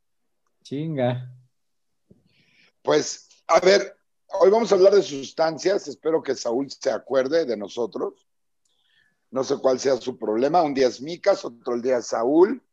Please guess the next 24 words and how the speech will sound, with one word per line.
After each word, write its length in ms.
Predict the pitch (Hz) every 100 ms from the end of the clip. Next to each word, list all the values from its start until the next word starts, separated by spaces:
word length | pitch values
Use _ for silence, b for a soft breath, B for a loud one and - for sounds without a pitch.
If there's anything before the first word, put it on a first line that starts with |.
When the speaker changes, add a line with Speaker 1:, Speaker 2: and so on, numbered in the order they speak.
| _ _ _ _ _ _ _
Speaker 2:
No 380 | 113 151 180 - - -
puede 400 | 139 143 143 -
ser. 420 | - 127 120 87 _ _ _ _ _ _
Pero 180 | 151 156
vamos 240 | 185 214
a 40 |
hablar 220 | 196 196 196
de 100 | 185
sustancias 1040 | 147 131 - - 190 196 180 190 185 - _ _ -
recreativas, 1300 | 165 156 180 156 - - 165 175 160 - - - _ _ _ _ - - -
que 120 | 123
son 360 | - 147 156 -
eso, 500 | 196 226 - 110 - _ _ _ _
recreativas. 1500 | 131 180 - - 165 165 143 170 180 143 127 110 - - _ _ _ _ _ _ _ _ _ _ _ _ _ _ -
¿Ok? 200 | 113 147
Speaker 1:
Así 260 | 180 -
Speaker 2:
No 80 | -
Speaker 1:
es. 140 | 214
Speaker 2:
significa 380 | 196 185 165 190
que 100 | 175
viajaste 420 | 151 143 156 139
a 40 | 165
otra 220 | 147 151
dimensión, 840 | 147 127 123 - 143 143 143 147